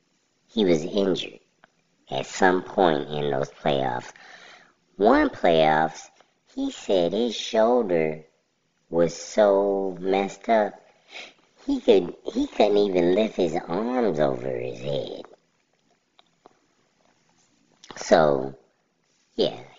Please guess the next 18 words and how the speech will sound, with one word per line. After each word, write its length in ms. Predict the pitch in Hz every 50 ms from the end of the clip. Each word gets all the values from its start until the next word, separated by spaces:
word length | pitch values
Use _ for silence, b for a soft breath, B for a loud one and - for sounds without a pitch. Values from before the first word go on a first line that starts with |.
| _ - -
he 240 | 107 107 104 101 95
stays 920 | 87 - - - - - 87 78 80 82 85 85 85 87 87 87 82 80 - - -
injured 560 | 82 82 78 73 - - 67 65 65 67 - _ _ -
in 160 | - 76 76
the 100 | 69 65
playoffs. 600 | 71 76 98 101 110 98 - - - - 52 - - - - - - _ _ _ _ _ _ -
It's 220 | 101 95 - -
not 300 | 107 104 92 85 69 64
because 520 | 65 69 67 - - - 76 71 67 62 64
of 320 | 64 62 62 62 62 - B B B B B B B B B B B B -
any 260 | 82 78 71 71 71
kind 280 | 69 - - 73 69 67
of 220 | 62 57 53 52 - _ _ -
goofy-ass 1120 | - 76 71 67 - - 80 73 71 69 69 67 67 67 67 67 65 67 67 67 - - - _ b b b b b b b b b b _ -
Kardashian 1400 | - - - 71 62 58 - - - 62 62 62 65 65 65 - - - - 76 69 65 64 64 65 64 -
curse. 600 | - - 76 71 71 85 92 82 - - - - _
It's 280 | - - 71 80 - -
because 1160 | - - 80 80 76 - - - 87 82 78 78 76 76 73 73 71 - - - - - -